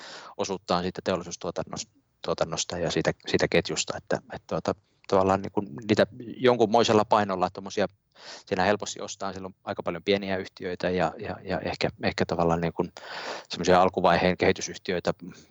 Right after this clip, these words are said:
jo-, joissakin teemoissa ja, ja, ja sen takia tavallaan niin kuin täytyy kontrolloida sitä, että minkä,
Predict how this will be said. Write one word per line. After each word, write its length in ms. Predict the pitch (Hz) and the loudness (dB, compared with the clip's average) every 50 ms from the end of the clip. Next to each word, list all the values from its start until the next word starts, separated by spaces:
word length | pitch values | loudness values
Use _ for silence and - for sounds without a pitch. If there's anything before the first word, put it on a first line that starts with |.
| 110 - | -10 -2
jo-, 180 | 101 98 92 | 0 0 2
joissakin 420 | 85 101 98 92 - 98 - - - | 4 4 2 4 4 2 2 2 4
teemoissa 580 | - 90 87 87 87 90 87 - - - 101 | 4 6 6 4 2 0 -2 0 0 0 0
ja, 180 | 87 82 80 78 - - | 0 0 0 -2 -2 -2
ja, 120 | 98 92 - | -4 -4 -2
ja 120 | - 98 - | -2 -2 0
sen 140 | - 92 | 2 2
takia 260 | 98 101 - - 98 87 | 2 2 4 4 4 4
tavallaan 300 | - 95 95 98 95 98 | 4 4 6 6 4 4
niin 60 | 101 | 0
kuin 100 | 104 - | -2 0
täytyy 240 | 101 92 - 101 92 | 0 0 0 0 -2
kontrolloida 520 | - 104 98 - 107 90 87 90 - 78 | -2 -4 -2 -2 0 0 0 0 -2 -2
sitä, 220 | - - - - | -2 -2 0 0
että 100 | 90 - - | -2 -2 -2
minkä, 220 | 95 95 - - | -2 0 0 0